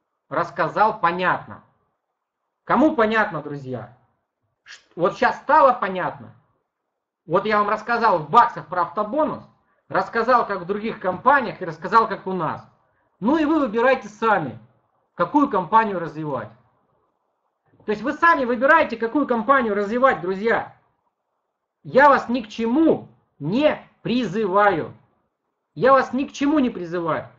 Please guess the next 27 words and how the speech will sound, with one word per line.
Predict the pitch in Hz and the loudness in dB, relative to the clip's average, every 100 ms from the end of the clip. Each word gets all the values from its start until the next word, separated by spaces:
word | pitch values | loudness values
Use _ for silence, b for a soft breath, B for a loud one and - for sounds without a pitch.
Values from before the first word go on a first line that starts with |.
| b - | b -6
Вы | 180 | -4
сами | 269 - 302 240 | -2 4 6 4
после | 208 220 214 214 | -2 -4 -2 -2
этой | 220 | -2
информации | 226 285 311 381 359 - | -2 -2 0 0 0 -2
выбирайте, | 196 214 254 311 302 | -2 2 4 4 2
какую | - 196 247 | -6 -6 -4
компанию | 208 196 247 233 180 | -2 0 0 0 -2
будете | 196 180 | -4 -4
развивать. | 170 160 156 123 - _ _ _ _ _ _ _ _ - | -4 -4 -4 -6 -8 _ _ _ _ _ _ _ _ -6
Либо | 208 294 220 156 - _ _ _ _ _ _ _ _ | -2 2 2 0 -6 _ _ _ _ _ _ _ _
у | 180 220 | -6 0
нас | 320 349 - - | 4 4 0 -10
тысяча | 294 277 254 | -8 -4 -4
восемьсот | 247 247 240 254 190 | -4 -6 -4 -4 2
долларов, | 247 233 208 180 | 2 2 0 -4
вот | |
я | 190 | -4
вам | 190 196 | -4 -4
показал, | 208 208 180 190 156 - _ _ | -2 -2 0 0 0 -4 _ _
и | 185 | -10
пятьсот | 214 226 247 190 | -8 -2 -2 2
баксов | 240 220 175 | 2 2 -2
вам | 165 202 | -2 -2
со | - 190 | -4 -6
второго | 208 202 196 | -4 -2 -2
месяца. | 196 180 147 - 123 | -4 -8 -12 -16 -16